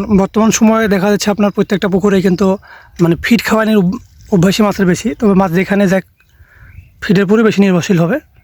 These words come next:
যে কারণে আমরা অন্যান্য কোনো চার ব্যবহার করছি না। এগুলা দিয়ে দেখি কী অবস্থা হয়, সাথে থাকেন, অবশ্যই দেখাচ্ছি।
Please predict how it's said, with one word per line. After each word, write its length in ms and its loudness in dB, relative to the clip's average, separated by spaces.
যে 120 2
কারণে 260 0
আমরা 200 0
অন্যান্য 320 4
কোনো 160 2
চার 120 -2
ব্যবহার 280 0
করছি 260 -8
না। 60 2
এগুলা 260 0
দিয়ে 160 2
দেখি 180 0
কী 140 0
অবস্থা 280 -6
হয়, 120 -4
সাথে 220 -2
থাকেন, 240 0
অবশ্যই 260 -2
দেখাচ্ছি। 260 -4